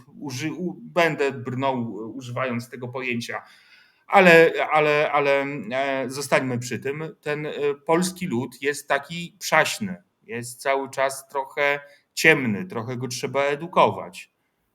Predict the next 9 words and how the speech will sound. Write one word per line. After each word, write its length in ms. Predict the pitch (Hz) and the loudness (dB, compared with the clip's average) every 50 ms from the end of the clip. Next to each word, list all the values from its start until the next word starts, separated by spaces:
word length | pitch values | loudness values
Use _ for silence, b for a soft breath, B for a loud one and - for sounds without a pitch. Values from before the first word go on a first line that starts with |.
| _ _ | _ _
A 260 | - 156 180 190 196 | -4 -2 -2 -2 -2
ze 180 | 180 180 190 185 | -2 -4 -4 -6
strony, 760 | 185 - - 190 185 180 170 170 170 165 160 160 160 160 160 - - - - - - 214 - 120 | -8 -6 -4 -2 -2 0 0 0 0 0 0 -2 -2 -4 -6 -8 -10 -12 -12 -12 -12 -12 -10 -8
ze 160 | 120 131 139 | -8 -8 -8
strony 380 | - - 165 170 160 156 151 | -6 -4 -4 -2 -2 -4 -6
tych 140 | 156 170 156 | -6 -8 -8
świe-, 360 | - - - 170 156 139 139 | -6 -4 -2 -2 -2 -2 -4
środowisk 680 | 127 135 - 156 156 156 160 151 151 151 - - - - | -6 -6 -6 -6 -4 -4 -4 -4 -4 -6 -12 -14 -10 -6
prawicy 560 | 170 156 131 120 123 120 123 151 156 156 | -4 -4 -2 -4 -6 -8 -6 -6 -6 -6